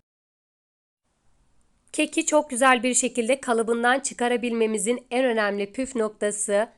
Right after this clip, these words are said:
katı yağ ile yağladıktan sonra mutlaka yarım saat boyunca buzdolabında bekletelim.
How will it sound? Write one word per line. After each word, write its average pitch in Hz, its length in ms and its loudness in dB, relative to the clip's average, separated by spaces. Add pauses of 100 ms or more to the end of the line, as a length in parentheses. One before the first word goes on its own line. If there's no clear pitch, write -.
(100)
katı 262 280 -6
yağ 254 240 4
ile 214 200 -2
yağladıktan 214 840 0
sonra 220 420 0
mutlaka 233 800 -2
yarım 220 300 0
saat 220 440 0
boyunca 240 400 4
buzdolabında 208 640 0
bekletelim. 196 880 -2